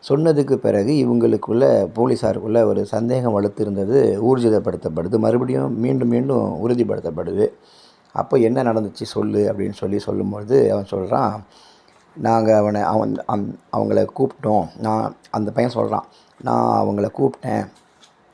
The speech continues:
அவங்க வந்து, நம்-, நம்-, நம்ம ரூமுக்கு போலாம், நம்ம வந்து, அஹ், ஜாலியா இருக்கலாம்" அப்படின்னு சொல்லி அவங்க, அவங்கள நான் கூப்பிட்டேன், வந்தாங்க. நான் பாலியல்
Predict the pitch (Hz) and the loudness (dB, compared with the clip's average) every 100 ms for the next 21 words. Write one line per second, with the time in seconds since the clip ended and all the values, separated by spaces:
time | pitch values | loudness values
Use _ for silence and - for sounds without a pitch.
0 | - - 117 117 110 104 147 120 104 85 | -6 0 2 4 2 2 2 4 4 2
1 | 78 - 107 104 104 110 110 98 104 107 | -4 -6 -4 -4 -2 -4 -4 -8 -4 -2
2 | 107 113 127 120 - 95 104 92 78 _ | 0 0 0 -4 -2 0 0 -2 -6 _
3 | _ _ _ _ 104 107 104 107 117 107 | _ _ _ _ -2 0 0 2 2 4
4 | 104 101 101 - - 101 85 101 110 113 | 2 2 -2 -8 -10 -10 -4 0 2 2
5 | 107 98 95 90 82 - 85 92 98 92 | 0 -2 -8 -8 -8 -8 -8 -4 -6 -4
6 | 95 104 117 92 - _ _ _ _ _ | -4 0 0 -2 -6 _ _ _ _ _
7 | 104 104 101 101 101 - 104 104 101 110 | 0 2 2 2 2 0 0 -2 -2 -4
8 | 127 123 - 117 107 104 107 101 87 98 | -4 -4 -4 -2 0 0 0 0 0 0
9 | 85 - _ _ _ _ _ - 110 110 | 0 -8 _ _ _ _ _ -4 -2 0
10 | - 127 131 123 113 | 0 0 2 2 0